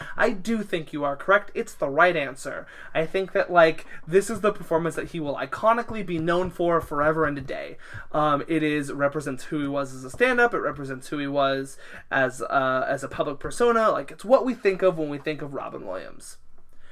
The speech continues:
The reason I was gonna go with The Birdcage is because it's a lesser-known film, it's a lesser-known performance, and I think that whereas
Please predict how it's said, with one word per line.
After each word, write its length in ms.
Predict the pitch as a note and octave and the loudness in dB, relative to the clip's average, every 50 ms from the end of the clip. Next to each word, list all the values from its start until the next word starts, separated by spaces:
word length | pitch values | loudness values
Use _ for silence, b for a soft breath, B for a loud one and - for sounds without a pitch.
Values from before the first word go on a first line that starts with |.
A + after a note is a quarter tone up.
| b b b b b | b b b b b
The 100 | D#3+ D3+ | -10 -8
reason 480 | D3+ E3 G3 B3+ D4 D#4 D4 G#3+ G3 | -6 -4 -2 0 0 2 2 2 2
I 140 | - G3+ G3+ | 4 4 4
was 180 | G3 F#3+ F#3 - | 4 2 0 -2
gonna 140 | F#3 E3+ D#3 | -4 -4 -2
go 180 | - D#3+ D3 | -2 -2 -2
with 160 | C#3+ C#3 C3 | -2 -2 -6
The 80 | - C3+ | -8 -10
Birdcage 760 | - - - A3 A3 G#3 G#3 G#3 - - D3 C#3 C3+ C3 C#3 | -8 -4 2 4 4 4 2 0 -6 -6 -6 -6 -6 -6 -8
is 120 | C3+ - | -12 -14
because 560 | - D3+ - - - - - A#3 A3+ A#3 G#3+ | -14 -16 -14 -12 -10 -2 2 4 4 4 2
it's 100 | F3+ - | -2 -4
a 60 | E3+ D3+ | -4 -4
lesser-known 680 | D3+ D#3+ E3+ F3+ - G#3 G3 F#3 E3 E3 E3+ E3+ E3 | 0 0 0 0 0 -4 -2 -2 -2 -2 -4 -4 -6
film, 380 | - - C#3+ C#3 C#3 E3 - - B B B B B B B | -6 -4 -4 -2 -2 -2 -4 -4 B B B B B B B
it's 140 | - D#3+ - | -6 -4 -2
a 40 | D#3+ | -2
lesser-known 380 | D3 C#3+ C#3+ - D3+ C#3+ C3+ C3+ | -2 -2 -4 -4 -4 -6 -6 -6
performance, 640 | - D3+ - - C4+ C#4 - G3 F#3 F#3 F3+ - - B B B B | -8 -4 2 6 6 6 8 6 4 2 0 -4 -6 B B B B
and 120 | F3 E3 E3 | -2 0 0
I 120 | E3 D#3+ | 0 -2
think 320 | - - G#3 A3 A#3 - | -2 -2 -4 -4 -4 -2
that 180 | - G#3 - - | -2 -2 0 0
whereas 640 | F3 E3+ F#3 F3+ F3 E3+ E3 E3 E3 E3 D#3+ D#3+ | 2 4 6 6 6 6 6 4 4 2 0 -2